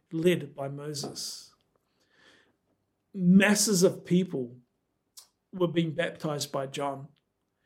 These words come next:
And in doing so, they were acknowledging who John was. They were agreeing with his message, and they were responding to the invitation to restore their connection, to, to rededicate their focus and their trust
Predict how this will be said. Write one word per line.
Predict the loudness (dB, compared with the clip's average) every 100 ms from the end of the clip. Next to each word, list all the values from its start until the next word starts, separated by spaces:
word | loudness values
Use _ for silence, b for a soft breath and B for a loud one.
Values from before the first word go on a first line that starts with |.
| _
And | 2 6
in | 6
doing | 6 6 4
so, | 6 4
they | 4 0
were | 2 0
acknowledging | 0 -2 0 2 2 0 -2
who | -2 -8
John | -8 -6 -4 -6 -6
was. | -10 -10 -14 -16 -18 _ _ _ _ _ _ _ _
They | 4
were | 6 6
agreeing | 4 4 6 6 6
with | 4 0
his | -2 -2
message, | -6 -6 -8 -8 -12 -4
and | 4
they | 8
were | 8 8
responding | 4 2 -2 -6 -4 -2 2 0
to | 0
the | -4 -4
invitation | -4 -6 -6 -4 -4 -4 -6
to | -8 -8
restore | -6 -4 -4 -2 -2 -2
their | -4
connection, | -10 -10 -10 -12 -12 -12 -12 b b b
to, | -4 -2 -2 B _ 2
to | 4 4 2
rededicate | -6 -4 0 2 2 2 0 -6 _ _ _ _ 10 10 6 4 2 0
their | -4
focus | -6 -2 6 6 6 0 0
and | -2 -4
their | -4
trust | -6 -2 2 2 0 -6